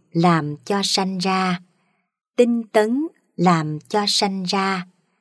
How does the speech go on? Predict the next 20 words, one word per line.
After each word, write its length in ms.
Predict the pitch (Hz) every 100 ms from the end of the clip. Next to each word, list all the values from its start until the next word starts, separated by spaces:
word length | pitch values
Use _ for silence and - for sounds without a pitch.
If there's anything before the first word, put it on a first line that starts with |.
| _ _ _ _ -
cần 380 | 196 165 160 160
khai 340 | - 214 233
đoan 380 | 214 220 220 226 208 _ _
làm 460 | - 180 170 156 156
cho 240 | - 214 214
sanh 360 | - 196 196
ra, 440 | 180 202 202 196 - _ _ _ _ _ _ _ _ -
chăm 360 | 202 190 185
nom 260 | 190 190 185 185
tâm 320 | 214 214 214 - _ _ _
làm 460 | 175 175 160 160 160
cho 160 | - 220
sanh 340 | - 208 196
ra, 460 | 185 196 196 196 180 _ _ _ _ _ _ _ _
do 300 | 180 190 185
nhân 440 | 175 175 185 180 170
đó 420 | 175 185 247 320 - _ _
mới 420 | 185 190 240 339 240
gọi 280 | 180 147 151
là 520 | 170 160 156 151